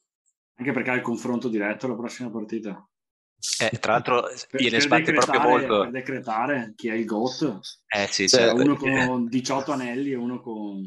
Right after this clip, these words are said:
Speaker 3: Guarda, gli hanno dato cinquanta milioni per correre le palle. Sì, dai.
Speaker 2: Io,
Speaker 3: Cioè,
Speaker 2: io
Speaker 3: Fede
Speaker 2: sogno,
Speaker 1: Sa.
Speaker 2: scusa, eh, scusa, sogno che, adesso non so chi commenterà la partita,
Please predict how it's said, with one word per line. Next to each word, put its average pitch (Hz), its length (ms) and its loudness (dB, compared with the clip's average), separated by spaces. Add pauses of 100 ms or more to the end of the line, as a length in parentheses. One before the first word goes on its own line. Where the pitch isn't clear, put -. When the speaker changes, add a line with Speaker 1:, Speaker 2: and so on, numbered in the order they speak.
(100)
Speaker 3:
Guarda, 110 260 2
gli 113 40 4
hanno 117 80 4
dato 131 240 2
cinquanta 131 480 -4
milioni 120 340 -4
per 104 140 -12
correre 101 380 -6
le 95 120 -8
palle. 101 420 -6
Sì, - 180 -18 (160)
dai. - 180 -8 (500)
Speaker 2:
Io, 139 80 6
Speaker 3:
Cioè, 143 240 6
Speaker 2:
io 151 140 6
Speaker 3:
Fede 170 220 6
Speaker 2:
sogno, 160 320 6
Speaker 1:
Sa. 120 360 -4
Speaker 2:
scusa, 110 460 4
eh, 143 80 -4
scusa, 92 440 0 (320)
sogno 139 600 4
che, 110 420 2 (180)
adesso 104 500 0
non 107 100 4
so 117 160 4
chi 104 600 4
commenterà 101 420 2
la 101 100 2
partita, 85 1400 2